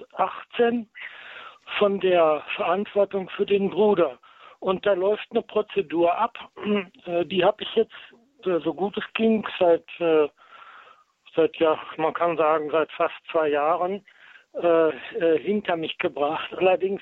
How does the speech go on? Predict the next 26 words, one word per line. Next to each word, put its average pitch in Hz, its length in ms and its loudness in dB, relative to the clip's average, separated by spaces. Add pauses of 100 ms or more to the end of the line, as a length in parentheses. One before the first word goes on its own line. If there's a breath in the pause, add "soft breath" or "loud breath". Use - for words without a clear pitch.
ohne 202 260 0
Ergebnis. 190 500 -2 (1000 loud breath)
Äh, 180 340 2 (560)
Sicht, - 340 -2 (220)
das 160 160 0
heißt, 165 180 2 (420)
man 160 240 0
weiß 156 220 2
das - 160 -10
Ergebnis 135 440 -8 (100)
nicht. 135 200 -14 (520 loud breath)
Ähm, 165 560 0 (1080)
wie 208 120 -2
stehen 262 300 2
Sie 233 120 0
zu 220 140 -4
dieser 214 300 -2
Bibelstelle 190 840 -2 (300)
von 208 100 0
der 196 120 4
Verantwortung 208 640 -2
für 196 100 -10
den 208 180 2
Bruder? 202 300 2
Also 165 180 -2
ich 185 140 -6